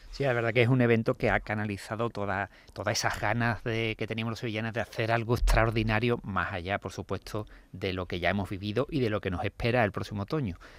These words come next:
Pero es verdad que es el, el, el, el evento con el que siempre Sevilla ha disfrutado y que, que es,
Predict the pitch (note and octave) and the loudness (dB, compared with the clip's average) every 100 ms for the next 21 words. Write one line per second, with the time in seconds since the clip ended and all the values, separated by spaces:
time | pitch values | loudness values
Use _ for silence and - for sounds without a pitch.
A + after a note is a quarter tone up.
0 | - G#2 G#2 G2 A2+ A2 B2 A#2+ A#2+ A2 | -8 -6 -4 -4 -6 -2 -2 -2 -4 -2
1 | A#2 A2+ A2+ - F#2+ G#2 G2+ G2 G2 - | -2 -2 -4 -8 -4 -4 -4 -2 -2 -2
2 | G2 F#2+ G2+ B2+ B2 C#3 C3 A#2+ G#2+ - | -4 -2 -2 -2 -4 -4 -2 -2 -2 -6
3 | - B2 B2 C#3 - C3+ B2+ B2 B2 - | -4 -2 -2 -2 -4 -2 -2 -2 -2 -4
4 | B2+ A#2 B2 G#2 C3+ C3 D#3 - - - | -4 -4 -4 2 2 2 -4 -14 -20 -20
5 | - - G2+ - - G#2+ G2 F#2 F#2 G2 | -16 -6 0 0 0 0 0 0 -4 -8
6 | - - G2+ | -14 -6 -4